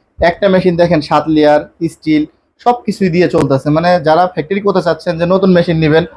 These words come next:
অটো টিউমার, অটো ফিট, তাহলে আমি সাজেস্ট করবো যে আপনি এই অটো সি মেশিনটা নিতে পারবেন, নিউ, এটা হলো একবারে নিউ ভার্সন, এটা নিতে পারবেন। নিউ প্যাকেট আমার কাছে পাবেন।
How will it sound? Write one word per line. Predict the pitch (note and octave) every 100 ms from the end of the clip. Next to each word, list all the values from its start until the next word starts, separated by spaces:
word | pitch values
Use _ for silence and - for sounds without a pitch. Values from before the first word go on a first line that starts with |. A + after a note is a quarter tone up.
| -
অটো | F3+ G3
টিউমার, | F3+ F#3+ F3+ F3
অটো | E3+ F3+
ফিট, | F3+ F#3+ G3+ - _ _
তাহলে | F#3 G3
আমি | F#3 G3+ G3
সাজেস্ট | E3+ F#3+ -
করবো | G#3+ G#3
যে | G3+
আপনি | G3 E3 G3+ B3+ - - -
এই | F3
অটো | G3 G3+ G#3
সি | G#3
মেশিনটা | F#3 F#3 F3+ F#3
নিতে | F3+ F3+
পারবেন, | D#3+ B2+ C#3+
নিউ, | G3 F3+
এটা | - F3
হলো | F3+
একবারে | F3+ F3+ F3
নিউ | E3 D#3
ভার্সন, | D3 - A#2 F2+ _ _ _ -
এটা | F3
নিতে | F#3+ F#3
পারবেন। | D#3+ B2+ A2 F#2+ - - _ _ _ _ _ _ _ D3+
নিউ | F#3
প্যাকেট | F#3+ F#3+ G3
আমার | F3+ F3
কাছে | F3+
পাবেন। | F#3+ F3 F3 G3